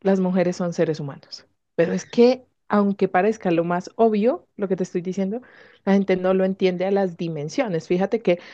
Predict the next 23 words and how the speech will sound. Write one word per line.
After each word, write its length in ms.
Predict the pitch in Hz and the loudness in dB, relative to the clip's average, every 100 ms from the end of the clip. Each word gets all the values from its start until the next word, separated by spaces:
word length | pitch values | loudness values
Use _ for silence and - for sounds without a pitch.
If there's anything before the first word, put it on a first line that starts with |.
| - - | -20 -8
estamos 360 | 185 185 196 | -2 0 0
en 100 | 226 | 0
la 100 | 214 | 0
Jornada 320 | 208 202 202 | -2 -2 0
de 60 | 190 | 0
la 80 | 202 | 0
Mujer 320 | 202 190 190 | 0 -4 -4
contigo 540 | 190 196 185 180 - - | -6 -4 -4 -6 -10 -6
y 200 | 185 165 | -6 -2
es 160 | 175 - | -6 -4
típico, 400 | 175 - - 139 | -8 -8 -10 -12
¿no? 220 | 160 226 _ _ _ _ _ - - _ | -10 -12 _ _ _ _ _ -20 -20 _
El, 220 | 190 170 | 0 0
la 100 | 185 | -2
frase, 480 | - 170 - 131 - _ - - _ | 0 -2 -2 -12 -18 _ -20 -20 _
"Mujer, 540 | 196 208 220 160 - - | 2 4 6 4 2 -8
lo 220 | 196 202 202 | 0 2 2
más 260 | 220 233 | 0 -2
sagrado 600 | 220 202 202 190 175 160 | -4 -2 2 2 2 -2
que 120 | - 160 | -6 -4
ha 40 | 156 | -2
dado 220 | 151 151 | 0 -2
el-". 120 | 151 | -6